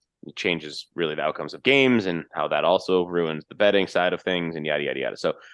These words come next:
let me start with the Dallas Goedert face mask, which resulted in his injury, which resulted in his fumble, which resulted in position,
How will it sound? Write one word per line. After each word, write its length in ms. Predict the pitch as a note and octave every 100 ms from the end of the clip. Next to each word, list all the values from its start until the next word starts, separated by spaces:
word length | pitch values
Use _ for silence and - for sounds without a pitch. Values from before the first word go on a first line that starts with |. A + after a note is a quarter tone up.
| _ -
let 60 |
me 60 | C3+
start 220 | C#3 B2+
with 160 | A2 F#2
the 120 | G2
Dallas 260 | G2+ G2 -
Goedert 340 | F#2+ F2 -
face 280 | - G2+ -
mask, 300 | G2 F#2+ -
which 100 | D#2+
resulted 360 | E2+ F2 - D#2
in 100 | D#2+
his 140 | E2+ D2+
injury, 380 | G2 F#2 G2
which 160 | F2+ E2
resulted 360 | E2+ E2+ D#2 D#2
in 100 | E2
his 160 | C#2+
fumble, 400 | - G2 F#2+ F2+
which 160 | D#2+ -
resulted 400 | E2 D#2+ E2 D#2+
in 360 | E2 E2+ D#2+ D2+
position, 600 | E2+ E2 E2 E2 D#2